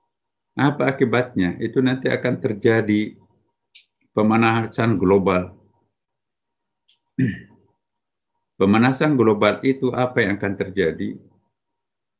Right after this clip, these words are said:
Maka salju yang ada di kutub utara dan kutub selatan itu akan meleleh, mencair. Kalau kutub selatan, kutub utara, gunung-gunung esnya itu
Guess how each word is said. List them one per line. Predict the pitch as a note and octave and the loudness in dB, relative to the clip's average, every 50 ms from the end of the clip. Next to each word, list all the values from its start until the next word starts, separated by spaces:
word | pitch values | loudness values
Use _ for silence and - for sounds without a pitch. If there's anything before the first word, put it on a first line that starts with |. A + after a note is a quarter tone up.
| _ _ _ _ _ _ _ _ F#2+ | _ _ _ _ _ _ _ _ -4
Maka | G#2 G2+ - A2+ G#2+ - - _ _ _ _ _ _ _ _ _ _ _ _ _ _ _ | -4 -2 -2 -4 -6 -6 -8 _ _ _ _ _ _ _ _ _ _ _ _ _ _ _
salju | _ - - - B2+ A#2 A#2+ B2 A#2+ A2 G2+ G2+ C3 C3 | _ -20 -4 0 2 4 4 4 2 0 -4 0 2 4
yang | B2+ A#2 G#2 F#2+ - | 4 4 4 2 0
ada | F2 G#2 G#2 G2+ F#2+ | -2 0 0 0 0
di | G#2+ G#2+ | 0 -2
kutub | - G2 - G#2 G2 - - G2 | -4 -6 -6 -6 -6 -6 -8 -10
utara | F#2 - G2 F#2+ G2 G2+ | -4 -2 0 2 2 2
dan | F#2+ F#2 F#2 F#2+ - | 2 2 0 -2 -4
kutub | - F2 - G2 F2 - | -6 -6 -6 -8 -8 -6
selatan | - G2+ E2+ F2 F2 F2 - - F2 E2+ | -4 -4 -2 -2 -4 -6 -6 -6 -6 -6
itu | - - - F#2 F2 | -6 -6 -6 -6 -6
akan | F2 - F#2 F#2 F2+ F#2 | -4 -4 -2 -2 0 0
meleleh, | F#2+ G#2 G#2+ A2 A#2 B2 A#2+ - - _ _ _ _ _ _ _ _ _ _ _ _ _ _ _ _ _ _ _ _ _ _ _ _ _ - | 2 2 0 0 0 -2 -4 -6 -12 _ _ _ _ _ _ _ _ _ _ _ _ _ _ _ _ _ _ _ _ _ _ _ _ _ -4
mencair. | F#2 F#2+ F#2+ F#2 - A#2+ G2+ G2+ G2 F#2+ E2+ D#2+ - _ _ _ _ _ _ _ _ _ _ _ _ _ _ _ _ _ _ _ _ _ _ _ _ _ _ _ _ _ | -2 -2 -2 -2 -2 -2 0 2 0 0 -2 -6 -12 _ _ _ _ _ _ _ _ _ _ _ _ _ _ _ _ _ _ _ _ _ _ _ _ _ _ _ _ _
Kalau | _ C3 C3 D3 D3+ D#3 D3 C3+ - | _ 0 0 2 2 2 0 0 -2
kutub | - C3+ B2+ C3 C3 C3 - | -2 -4 -2 -2 -4 -6 -4
selatan, | - A#2 G#2+ A2 A2 A2 A2+ A2 A2+ | -2 -2 0 0 0 0 -2 -4 -4
kutub | A2+ - G2 - - - - | -4 -6 -6 -6 -8 -8 -8
utara, | A2 G2+ F2+ - G#2 G2+ G2 F#2 F2+ E2+ F2 F2+ - - _ _ _ _ _ _ _ _ _ _ _ _ _ _ _ _ _ _ _ _ _ _ _ _ | -10 -10 -10 -6 -4 -2 -2 -2 -2 -4 -6 -10 -14 -20 _ _ _ _ _ _ _ _ _ _ _ _ _ _ _ _ _ _ _ _ _ _ _ _
gunung-gunung | - F#2 G2+ A#2 A2+ A2+ G#2+ F#2+ G#2 G2+ G2+ G2+ G2+ - - | -10 -2 0 2 2 2 0 0 0 0 0 0 0 -2 -2
esnya | A#2 - - - - A2 G#2 - | -4 -4 -4 -6 -6 -4 -4 -4
itu | - G#2+ G#2 G#2 G2 F2 - - - | -6 -6 -6 -4 -4 -4 -6 -8 -12